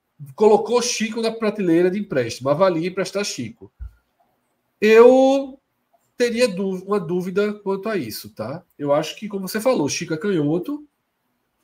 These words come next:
Não sei se o Sport tá com interesse pensando em ficar com o Sabino pro ano inteiro,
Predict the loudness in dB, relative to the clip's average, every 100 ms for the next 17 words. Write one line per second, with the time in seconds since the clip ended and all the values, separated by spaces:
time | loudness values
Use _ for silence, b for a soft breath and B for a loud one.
0 | _ _ -2 -2 4 2 2 -4 0 0
1 | 0 -2 -2 2 2 2 0 -2 -4 -4
2 | -2 -4 -2 -2 -4 -2 0 0 0 -8
3 | -6 2 4 4 0 -4 -2 -2 -4 -8